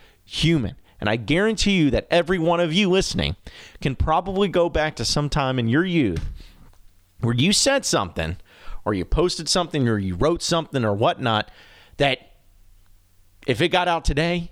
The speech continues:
you'd be mortified. You'd be embarrassed. And if it did get out today, there'd be people who would want to go after you for it. Guaranteed, because we've all done it. And that's the problem I have, is that it's not that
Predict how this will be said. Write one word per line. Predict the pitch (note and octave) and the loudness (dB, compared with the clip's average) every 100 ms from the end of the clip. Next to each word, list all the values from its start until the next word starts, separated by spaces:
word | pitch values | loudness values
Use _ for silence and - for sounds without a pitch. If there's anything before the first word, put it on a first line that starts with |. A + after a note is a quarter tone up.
| - | -4
you'd | C#3+ C3+ | -2 0
be | D3 B2+ | 0 0
mortified. | A2+ B2 A#2 G#2 - F2 F#2+ | 2 2 2 0 -2 0 0
You'd | C3 | 0
be | C3+ | 0
embarrassed. | A2 F2+ A2+ G2 D#2 - - - - - - _ _ _ _ | -2 0 0 0 -4 -4 -6 -8 -18 -20 -20 _ _ _ _
And | - | -2
if | B2+ A#2+ | -2 -2
it | C3+ | -2
did | C#3+ D3 | 0 0
get | D3 | 0
out | D3 C#3+ | 0 0
today, | - C3+ C3+ C3+ - - _ _ _ - | 0 2 2 2 -4 -10 _ _ _ -2
there'd | C#3 C3 | 0 0
be | |
people | C3+ C#3+ C#3 C#3+ C3 - - | -2 -2 -2 -4 -4 -10 -4
who | A#2 | 0
would | A#2 G2+ | 2 2
want | B2+ | 0
to | B2 | 0
go | A2 A#2+ | 2 2
after | A2+ G#2 - | 2 0 -2
you | F2+ F#2 | 0 0
for | - E2+ G1+ | 0 -2 -4
it. | - - - _ _ _ _ _ _ - | -10 -14 -14 _ _ _ _ _ _ -2
Guaranteed, | C#4+ D4 C4+ D4 C4+ A2+ | 2 2 2 2 2 0
because | C4 - | 0 0
we've | B3+ C4 | 0 2
all | C4+ C4 | 4 4
done | G3+ D#3+ A#3 A#3+ | 0 -2 -2 -2
it. | - - - - - _ - | -4 -10 -18 -20 -20 _ -4
And | E3+ D#3 | -2 -2
that's | F3+ G3 - - | -2 -2 -2 -2
the | - | -2
problem | E3 - C#3+ C#3+ C#3 C3+ | -4 0 2 2 0 2
I | B2 | 2
have, | A2+ A2+ G#2 F#2 - - - | 2 2 0 -4 -16 -20 -4
is | A#2 | 0
that | C3+ C3+ | 2 2
it's | C#3 - | -2 -2
not | G3 A#3+ - | 0 0 0
that | F3+ D#3 - | 2 0 -2